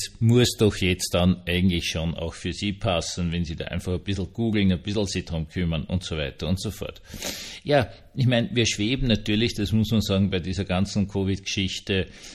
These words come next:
vollkommen, äh, irgendwie im Nichts. Heute wurde also berichtet, dass die medizinische Fakultät beziehungsweise das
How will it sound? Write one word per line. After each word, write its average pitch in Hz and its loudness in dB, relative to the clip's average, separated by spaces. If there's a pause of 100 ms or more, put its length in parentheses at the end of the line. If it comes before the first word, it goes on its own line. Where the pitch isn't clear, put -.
(140)
vollkommen, 98 2
äh, 80 -6
irgendwie 98 -2
im 85 -2
Nichts. 135 -2
Heute 90 0 (340)
wurde 90 -2
also 90 -4
berichtet, 95 -2
dass 95 -2
die 98 0
medizinische 92 2
Fakultät 98 -2
beziehungsweise 90 -2
das 87 -6